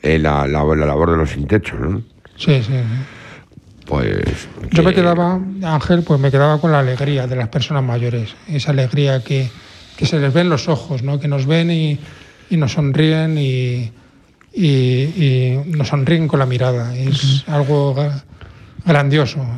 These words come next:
Speaker 2: vamos, es tremendo.
Speaker 1: Yo la ilusión con, de los niños al, al ayudar a los Reyes Magos con los juguetes.
Speaker 3: Y yo, pues, eh, estás hablando, Francisco, de los sin techo, pues me quedaría con la caridad.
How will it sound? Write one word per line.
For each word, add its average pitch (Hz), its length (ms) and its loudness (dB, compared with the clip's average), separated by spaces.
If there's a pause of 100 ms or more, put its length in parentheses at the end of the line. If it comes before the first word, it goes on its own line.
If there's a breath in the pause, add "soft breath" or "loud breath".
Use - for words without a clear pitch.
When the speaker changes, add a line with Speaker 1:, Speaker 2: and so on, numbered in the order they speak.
(120)
Speaker 2:
vamos, 127 380 -4
es 143 380 -2 (260)
tremendo. 139 500 2 (560)
Speaker 1:
Yo 98 280 2
la 123 120 2
ilusión 113 420 0
con, 104 140 0
de 101 100 2
los 92 140 0
niños 104 360 2
al, 92 240 0
al 87 160 0
ayudar 90 300 2
a 98 40 2
los 90 160 2
Reyes 87 240 0
Magos 104 340 0
con 90 120 0
los 82 80 -2
juguetes. 98 580 -2 (760 loud breath)
Speaker 3:
Y 143 60 2
yo, 123 140 4
pues, 123 240 0
eh, 113 200 2
estás - 280 -4
hablando, 123 420 2
Francisco, 113 360 0
de 120 40 2
los 117 140 0
sin 120 160 0
techo, 135 360 0
pues 120 140 2
me 110 80 4
quedaría 110 240 0
con 135 160 2
la 127 100 2
caridad. 117 560 2